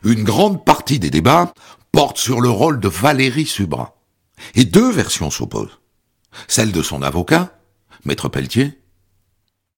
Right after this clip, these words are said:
Contrairement aux deux autres, Valérie Subra n'a pas de sang sur les mains. Et la version de l'avocat de la famille Zarade,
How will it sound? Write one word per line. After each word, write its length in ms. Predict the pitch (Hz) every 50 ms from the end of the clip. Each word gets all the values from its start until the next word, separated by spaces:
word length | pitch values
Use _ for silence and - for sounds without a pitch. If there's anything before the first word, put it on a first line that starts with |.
| _ _ _ _ _ _
Contrairement 840 | - - 208 196 - - 208 214 208 147 175 214 214 208 196 180 143
aux 100 | 120 98
deux 220 | - 98 95 -
autres, 600 | 208 262 262 240 - - - - 67 53 - - _ _ _ _ _ _ _ _ _ _ _ _ _ _ _ _ _ _ _ _ _ _ _ _ _ _ _ _ _ _ _ _ _ _ _ _ _ _ _ _ -
Valérie 460 | - 202 208 208 190 165 190 190 175
Subra 420 | - - 175 156 139 151 202 247
n'a 160 | 247 220 190 180
pas 360 | - - - - 285 285 -
de 160 | - 156 151
sang 760 | - - - - - 185 190 190 190 175 139 - - - - - _ _ _ _ _ _ _ _
sur 280 | _ _ - 120 113 95
les 100 | 104 104
mains. 240 | 104 104 101 98 101 _ _ _ _ _ _ _ _ _ _ _ _ _ _ _ _ _ _ _ _ _ _ - - -
Et 100 | 92 98
la 120 | 104 113 123
version 360 | 135 151 - - - 190 175
de 100 | 143 139
l'avocat 400 | 131 131 127 123 123 120 - 151
de 100 | 117 110
la 120 | 104 107
famille 340 | 107 - 110 104 117 120 104
Zarade, 460 | 65 71 65 64 67 64 57 - -